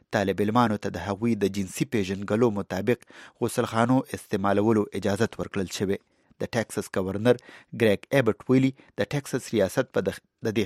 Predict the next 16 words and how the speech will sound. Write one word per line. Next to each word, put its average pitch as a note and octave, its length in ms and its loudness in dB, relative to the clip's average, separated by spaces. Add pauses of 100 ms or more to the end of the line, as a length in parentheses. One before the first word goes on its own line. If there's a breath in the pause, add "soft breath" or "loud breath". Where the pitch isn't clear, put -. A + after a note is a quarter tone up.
خلاف G2 420 -2
جنګ G2 240 -2
کوي F#2+ 180 -4 (300)
او G2+ 120 2
دا F#2+ 140 0
چې F#2 120 -8 (100)
صدر G2 200 -2 (100)
اوباما F#2+ 320 0 (400 loud breath)
د B2+ 180 8
بشري C#3+ 380 4
حقونو C3 420 0 (300 soft breath)
قانون B2 420 2
په F#2+ 160 -6
دوباره G2 300 0 (320)
نشي G#2 260 -8
لیکلی. G2 320 -6